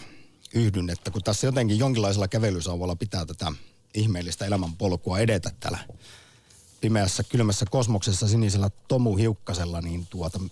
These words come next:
ehkä mieluummin sitten näin. Mutta jokainen tyylillään tänään kysymme Matrix Aktissa, että mitä on todellisuus? Mikä on, arvon kuulija, sinun todellisuuskäsityksesi?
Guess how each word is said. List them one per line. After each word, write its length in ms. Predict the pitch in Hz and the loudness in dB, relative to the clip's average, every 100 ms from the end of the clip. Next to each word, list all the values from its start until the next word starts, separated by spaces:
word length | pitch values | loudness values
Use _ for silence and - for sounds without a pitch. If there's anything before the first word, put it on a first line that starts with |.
| - - - | -12 -14 0
ehkä 240 | 117 101 | 2 2
mieluummin 460 | 98 104 98 92 92 | 2 4 4 4 2
sitten 440 | 92 95 - 95 | 0 -4 -2 2
näin. 280 | 120 143 95 | 4 4 2
Mutta 300 | 95 123 - | 2 0 2
jokainen 440 | 147 160 156 123 110 | 0 0 0 2 0
tyylillään 540 | 208 196 139 117 110 101 | 2 2 2 2 0 0
tänään 440 | 165 147 98 78 - | 0 0 -2 -6 -6
kysymme 520 | 107 95 85 71 - _ - _ _ _ _ _ _ - | -4 -2 -2 -4 -12 _ -20 _ _ _ _ _ _ -4
Matrix 480 | 120 - 87 - | -2 -2 -4 -2
Aktissa, 640 | 104 101 - - - - 80 | 0 -2 -4 -6 -6 -4 -6
että 300 | - - - - _ - | -8 -14 -20 -20 _ -4
mitä 260 | 135 120 92 | -2 0 0
on 140 | 82 | 2
todellisuus? 840 | 131 127 98 71 71 - - - | 0 2 0 -2 -6 -8 -10 -6
Mikä 220 | 120 127 | -4 0
on, 160 | 104 92 - - | 0 -2 -6 -4
arvon 280 | 87 82 | -4 -4
kuulija, 260 | 76 90 78 | -8 -6 -4
sinun 200 | 85 82 - | -4 -6 0
todellisuuskäsityksesi? 1300 | 156 110 76 95 76 - 107 98 78 71 - - | 2 2 0 -4 -6 0 2 2 -2 -10 -12 -14